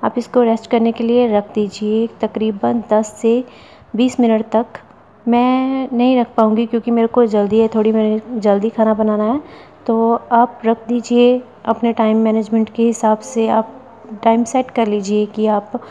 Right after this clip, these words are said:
पहले ही आटा लगा लें, रोटियां बनाने से पहले ही अच्छे से आटा गूंद कर इसे rest करने के लिए रख दीजिए। पन्द्रह से,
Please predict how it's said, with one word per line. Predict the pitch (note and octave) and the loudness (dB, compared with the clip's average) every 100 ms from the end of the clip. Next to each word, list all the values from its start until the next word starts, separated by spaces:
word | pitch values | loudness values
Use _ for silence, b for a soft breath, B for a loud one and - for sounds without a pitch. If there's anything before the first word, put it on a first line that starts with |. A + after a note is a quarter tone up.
| B B - | B B 2
पहले | A3+ A3+ | 4 6
ही | A#3+ | 4
आटा | A#3 A3 A3 | 4 2 2
लगा | A3 G#3 G#3 | 2 2 2
लें, | G#3+ | 2
रोटियां | G#3+ G#3 A3 | 0 0 -2
बनाने | A3 G#3+ G#3 | 0 -2 -2
से | G#3 | -4
पहले | A3+ G#3+ G3+ | -4 -2 0
ही | G#3 A3 C4 | 0 0 0
अच्छे | A3 G#3+ - B3+ | 0 -2 -6 -4
से | B3 | 0
आटा | B3 A3+ | 0 0
गूंद | A3+ A3 G#3+ | -2 -2 -2
कर | A3+ | -2
इसे | A3 A#3 | -2 -2
rest | G#3 G3+ - | -2 -4 -6
करने | A3 G#3+ | -4 -2
के | A3 | -2
लिए | G#3+ G#3+ | -2 -2
रख | G3+ | -4
दीजिए। | - G3+ G#3 | -6 -6 -2
पन्द्रह | B3 - G#3+ G#3 A3 B3 B B B - | -2 0 -2 0 -2 -4 B B B -20
से, | - A#3 A3 A3 A3 A3+ | -2 2 4 4 2 0